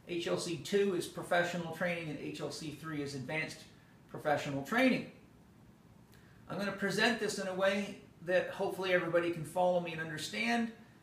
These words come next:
so you can see how does this relate to mouth breathing, and if you're a mouth breather,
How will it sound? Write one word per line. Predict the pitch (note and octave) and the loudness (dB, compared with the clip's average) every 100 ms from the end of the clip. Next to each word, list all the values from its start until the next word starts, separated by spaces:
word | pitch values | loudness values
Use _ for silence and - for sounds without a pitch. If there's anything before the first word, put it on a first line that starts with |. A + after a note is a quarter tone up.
| - | -14
so | - | -8
you | E3+ E3 | -6 -4
can | F3 E3 | -6 -4
see | - F3+ F3+ - | -2 -2 -2 -4
how | - F#3 G#3 | 2 6 6
does | G3+ F#3 F#3 F3+ - - - - - - - - - - D#3 | 6 6 4 0 -8 -12 -18 -20 -20 -20 -20 -20 -20 -10 -2
this | F#3 - | 0 0
relate | F#3 F3+ E3+ - | -2 0 0 0
to | D#3 | -4
mouth | D#3+ F3+ G3 - | 2 2 2 -2
breathing, | E3 D#3 D#3 D#3 | -4 -4 -4 -6
and | D#3 | -6
if | D3+ | -6
you're | F3 E3 | -2 -2
a | D#3+ | 2
mouth | F3 F#3 - | 2 2 -2
breather, | E3+ D3+ D#3 D#3 | -6 -4 -6 -8